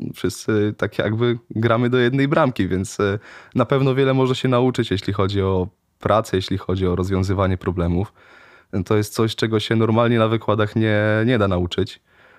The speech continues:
bo słuchając, e, kolejnego wykładu z analizy, ciężko później to przełożyć na rozwiązywanie projektu. Oczywiście wiadomo, że to są przydatne rzeczy i istotne dosyć, o czym się mniej lub bardziej boleśnie przekonałem w kolejnych latach studiów,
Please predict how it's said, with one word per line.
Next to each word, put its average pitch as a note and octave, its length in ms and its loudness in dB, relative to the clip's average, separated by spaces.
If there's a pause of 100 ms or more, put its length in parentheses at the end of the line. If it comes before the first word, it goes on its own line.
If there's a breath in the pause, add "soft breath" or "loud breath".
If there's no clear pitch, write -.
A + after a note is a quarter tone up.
(140 soft breath)
bo G2 260 2
słuchając, G2 760 0
e, F#2+ 320 2
kolejnego G2 460 0
wykładu F#2+ 400 0
z G2 60 0
analizy, F#2+ 400 0
ciężko - 340 -10
później F#2+ 320 -4
to F#2 300 -4
przełożyć F#2+ 500 -4
na F#2+ 320 -2
rozwiązywanie G2+ 580 0
projektu. G2+ 340 -2
Oczywiście A#2+ 380 -2
wiadomo, E3 300 2
że C3+ 80 0
to C3+ 100 -4
są B2 140 -2
przydatne A#2+ 460 0
rzeczy F#2 340 -2
i F2 160 -2
istotne A2 400 -2
dosyć, E2 420 -2 (420 loud breath)
o G#2 100 2
czym G2+ 180 0
się G#2 240 0 (560)
mniej A#2+ 200 2
lub B2+ 180 2
bardziej A#2+ 300 2
boleśnie A2+ 400 0
przekonałem G#2 520 0
w G2+ 260 -2
kolejnych F#2 420 -4
latach F#2 240 -4
studiów, F#2+ 400 -2